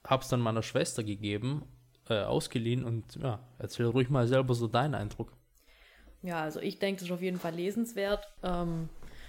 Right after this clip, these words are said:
Speaker 2: am Anfang weiß man nicht so richtig, was man sich drunter vorstellen soll, weil's erstmal so ein bisschen als Businessbuch rüberkommt. Aber das,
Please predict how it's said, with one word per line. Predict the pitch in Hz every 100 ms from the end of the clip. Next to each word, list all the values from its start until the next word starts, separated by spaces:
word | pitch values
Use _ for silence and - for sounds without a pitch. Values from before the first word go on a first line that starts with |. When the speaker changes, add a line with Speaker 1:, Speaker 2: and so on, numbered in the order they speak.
| -
Speaker 2:
am | -
Anfang | 160 202 190
weiß | 170 196
man | 196
nicht | 185
so | 190
richtig, | 185 185
was | 180
man | 180
sich | 170
drunter | 170 175 165
vorstellen | - 185 214 - 220 226
soll, | 220 214 214
weil's | 180 170 165
erstmal | - 175 185
so | 165
ein | 165
bisschen | 185 180
als | 151 -
Businessbuch | 233 247 196 - 196 190 -
rüberkommt. | 175 175 180 185 226 - - - - - - - _ _ -
Aber | 175 175 170 175 170 165 170
das, | 165 -